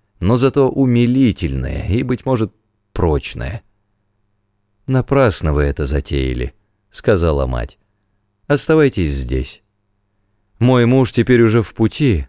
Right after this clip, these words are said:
продолжала она. Сегодня вечером я читала Евангелие от Иоанна, а Полина в это время привязала к Библии ключ и держала его на весу. И вот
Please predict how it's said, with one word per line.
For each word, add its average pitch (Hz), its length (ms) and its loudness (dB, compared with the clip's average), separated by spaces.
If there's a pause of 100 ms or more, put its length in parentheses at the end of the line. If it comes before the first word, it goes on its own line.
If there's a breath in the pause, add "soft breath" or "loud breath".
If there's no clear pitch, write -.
(140)
продолжала 76 680 2
она. 65 300 -6 (800)
Сегодня 104 540 2
вечером 87 560 0
я 123 220 2
читала 131 380 2
Евангелие 104 840 2
от - 280 -4
Иоанна, 80 760 -2 (520)
а 87 140 -2
Полина 87 580 2
в 95 60 2
это 117 180 2
время 123 320 2
привязала 104 640 4
к 92 100 -4
Библии 95 420 2
ключ 120 600 -4 (480)
и 135 100 0
держала 123 540 4
его 110 240 2
на 107 80 0
весу. 92 520 -6 (1040)
И 80 120 -2
вот 98 420 0